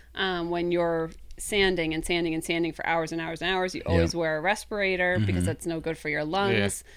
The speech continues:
Speaker 2: Um, I'm asthmatic also, so we have a full dust collection system.
Speaker 3: Yep.
Speaker 1: Mm-hmm.
Speaker 2: Um, and that makes a huge difference. So people come into our shop, they're like, "I've never seen a shop so clean."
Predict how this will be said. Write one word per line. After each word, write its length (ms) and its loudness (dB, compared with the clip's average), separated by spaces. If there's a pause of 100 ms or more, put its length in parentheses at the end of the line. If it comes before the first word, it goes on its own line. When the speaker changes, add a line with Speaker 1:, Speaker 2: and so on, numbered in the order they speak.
(240)
Speaker 2:
Um, 240 0
I'm 160 2
asthmatic 640 2
also, 480 0
so 180 -4
we 80 2
have 100 2
a 80 -2
full 240 -2
dust 300 -4
collection 460 -4
system. 500 -2
Speaker 3:
Yep. 220 4
Speaker 1:
Mm-hmm. 360 -14
Speaker 2:
Um, 340 -2
and 120 -2
that 100 0
makes 220 -2
a 40 -6
huge 340 -6
difference. 400 -2
So 40 -8
people 300 -8
come 160 -4
into 220 -2
our 80 -6
shop, 240 -4
they're 100 -4
like, 80 -6
"I've 140 -6
never 260 -4
seen 220 -2
a 40 0
shop 300 -2
so 220 -4
clean." 500 4